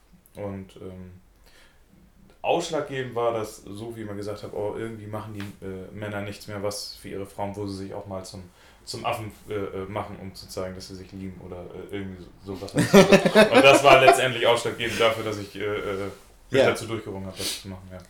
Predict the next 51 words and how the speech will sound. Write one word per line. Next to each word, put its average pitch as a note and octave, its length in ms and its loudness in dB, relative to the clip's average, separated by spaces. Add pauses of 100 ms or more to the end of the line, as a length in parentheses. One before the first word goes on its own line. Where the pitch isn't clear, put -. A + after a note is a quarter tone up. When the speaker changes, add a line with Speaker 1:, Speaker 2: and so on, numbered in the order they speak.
(500)
Speaker 2:
Und A2 140 -6
genau A2 320 0
das A2 220 -2
ist A2+ 120 -8
auch - 120 -14
das, G2 180 -8
was - 220 -8
wichtig F2+ 320 -12
ist. E2 160 -12
Es - 180 -14
geht A2 320 -8
an F2+ 140 -10
diesem G2 280 -10
einen E2+ 220 -10
Tag, D#2+ 400 -8 (260)
so F2+ 200 -10
wie F2+ 100 -6
an E2 80 -8
vielen B2+ 280 0
Tagen, B2 340 -2
aber F#2 140 -6
an F2+ 120 -8
dem F#2+ 180 -6
Tag F2+ 180 -12
natürlich F#2+ 220 -12
besonders, G2+ 480 -6 (280)
um G2 120 -8
euch, A2+ 400 0 (400)
ähm, G#2 360 -2
und F2+ 160 -8
nicht A#2 220 -8
um G2+ 100 -10
das, G#2 160 -6
was G2+ 120 -8
drumherum G2+ 340 -8
passiert. F2+ 480 -12
Und, F#2 260 -10
äh, F#2 340 -8
lass G2 240 -6
es - 120 -6
beim G#2+ 180 -4
Eiffelturm B2 480 -6
sein, F#2 180 -8
wo F#2+ 60 -8
zig - 240 -6
Speaker 1:
Mhm. A#2+ 60 0
Speaker 2:
Leute A2 160 -4
es - 100 -8
mitbekommen G#2 400 -8
könnten, C#3+ 440 -2
Speaker 1:
Mhm. D3 80 -8